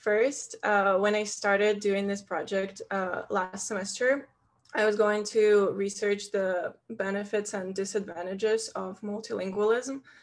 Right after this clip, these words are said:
but as I started going deeper into the research, I realized that it is a very big topic. So I decided to narrow it down, and I'm going to compare and contrast language situations in the United States and in Ukraine.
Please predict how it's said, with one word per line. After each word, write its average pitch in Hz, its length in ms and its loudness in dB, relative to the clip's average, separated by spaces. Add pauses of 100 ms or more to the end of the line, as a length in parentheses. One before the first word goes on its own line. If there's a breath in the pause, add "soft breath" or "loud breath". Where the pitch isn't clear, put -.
(240 loud breath)
but 202 420 4
as 202 160 2
I 208 60 0
started 202 460 -2
going 185 340 -4
deeper 190 280 -6
into 202 260 -4
the 175 220 0 (140)
research, 190 560 -4
I 190 60 -4
realized 185 520 -2
that 165 260 -6
it 190 120 -4
is 190 140 -4
a 175 40 -8
very 170 240 -2
big 185 220 -10
topic. - 480 -6
So - 420 -6
I 190 120 -4
decided 196 540 -6
to 170 360 -10 (380 loud breath)
narrow 214 340 2
it 247 180 -6
down, 208 480 -2
and 185 460 -10
I'm 196 160 -2
going 202 260 -2
to 190 460 -4 (240 loud breath)
compare 220 400 -4
and 214 120 -4
contrast 202 560 -6
language 190 360 -4
situations 196 840 -6
in 190 240 -8
the 180 220 -10
United 196 420 -6
States 190 540 -8
and - 400 -8
in - 140 -8
Ukraine. - 500 -10